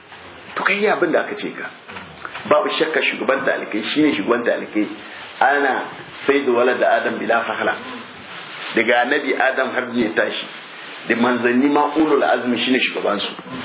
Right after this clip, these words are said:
Da mace da namiji da babba da karama da yaro nan duniya da lahir manzo Allah shine shugaba. Ka yadda da wani bai yadda ba da dan banza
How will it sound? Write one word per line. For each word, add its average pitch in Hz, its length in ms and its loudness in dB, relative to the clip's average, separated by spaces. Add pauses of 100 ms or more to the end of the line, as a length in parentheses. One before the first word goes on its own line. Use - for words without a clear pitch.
(680)
Da 117 80 6
mace 117 320 2
da 113 120 0
namiji 139 360 2
da 98 80 -6
babba 131 380 2
da 107 100 -4
karama 120 320 2
da 117 80 -4
yaro 123 400 4 (300)
nan 135 220 2
duniya 135 260 2
da 117 80 2
lahir 113 280 2
manzo 117 220 -2
Allah 120 120 2
shine 120 200 0
shugaba. - 400 -2 (680)
Ka 123 80 6
yadda 127 420 2
da 127 80 2
wani 135 180 4
bai 117 180 0
yadda 117 280 2
ba 131 80 4
da 123 120 -4
dan 120 200 0
banza 135 260 4